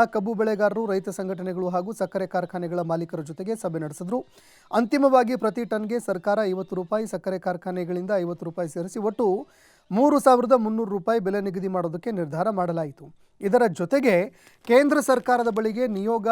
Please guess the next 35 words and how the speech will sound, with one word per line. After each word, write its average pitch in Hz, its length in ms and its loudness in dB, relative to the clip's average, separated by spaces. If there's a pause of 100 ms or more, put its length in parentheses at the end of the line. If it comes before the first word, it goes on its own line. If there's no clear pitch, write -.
ತೆಗೆದುಕೊಂಡು 196 460 -8
ಹೋಗೋದಕ್ಕೂ 190 480 -8
ಕೂಡ 185 300 -8
ತೀರ್ಮಾನ 180 440 -10
ಮಾಡಲಾಗಿದೆ. 196 960 -8
ಯಾಕಂದ್ರೆ, 196 640 0 (280)
ಆ, 220 60 -4
ಆ, 202 600 2
ಎಫ್ 208 240 0
ಆರ್ 247 120 4
ಪಿ 240 180 -6
ದರ 226 180 0
ಏನಿದೆ 226 360 -4
ಅದನ್ನ 220 360 -2
ನಿಗದಿ 208 320 -8
ಮಾಡತ್ತೆ 208 560 -6 (120)
ರಾಜ್ಯ 190 240 -2
ಸರ್ಕಾರ 190 340 -4
ಹಾಗೂ 185 240 -4
ಕೇಂದ್ರ 185 300 -10
ಸರ್ಕಾರ 180 400 -10
ಸೇರ್ಕೊಂಡು. 190 540 -12 (400)
ಇದರ 262 220 2 (200)
ಜೊತೆಗೆ 254 400 0
ಕನಿಷ್ಠ 254 460 -6
ಬೆಂಬಲ 214 380 -4
ಬೆಲೆ 208 280 -6
ಏನಿದೆ 208 260 -8
ಅದನ್ನು 208 320 -6
ಕೂಡ 202 200 -10
ಇಲ್ಲಿ 196 380 -6
ಕೊಡಬೇಕಾಗತ್ತೆ, 185 720 -6
ಅದು 170 160 -10
ಕೇಂದ್ರ 226 320 -10
ಸರ್ಕಾರಕ್ಕೆ 180 800 -8